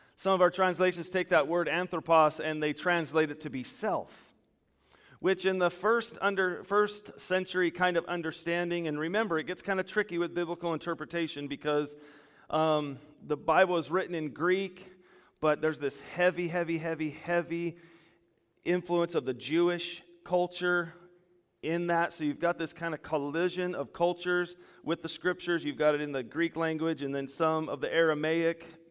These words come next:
was written too, and then you've got this Hebrew kinda culture behind a Greek language, and so you can kinda get the picture here in Southern California when you have, uh, like, people that speak Spanish, but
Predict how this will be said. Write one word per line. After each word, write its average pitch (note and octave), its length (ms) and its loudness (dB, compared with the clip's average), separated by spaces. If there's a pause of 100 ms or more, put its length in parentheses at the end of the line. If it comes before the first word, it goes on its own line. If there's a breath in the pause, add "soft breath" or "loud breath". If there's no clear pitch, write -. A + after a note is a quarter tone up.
was D3 240 -4
written D3+ 300 -2
too, E3+ 460 0 (260 loud breath)
and D3 140 -2
then D3+ 100 -2
you've D3 100 -2
got D3+ 160 2
this C#3 200 -2
Hebrew E3+ 400 0
kinda D#3+ 260 -4
culture F3 480 0
behind D3 340 -2
a C3 40 -2
Greek D#3+ 320 -2
language, E3 640 -2
and C#3+ 160 -6
so D#3 320 2 (280 loud breath)
you F3+ 120 -2
can E3 180 -2
kinda G3 260 2
get F#3+ 220 -2
the E3 80 -4
picture D#3+ 520 -4
here E3+ 200 0
in E3 80 -2
Southern D#3 320 -2
California D#3 800 0 (320 loud breath)
when D3+ 500 0
you D#3+ 280 -2
have, D3+ 580 2
uh, D#3+ 80 -2
like, D3 560 0
people E3+ 240 -4
that D3+ 160 -2
speak F3+ 280 -8
Spanish, E3 500 -2
but D3 280 -2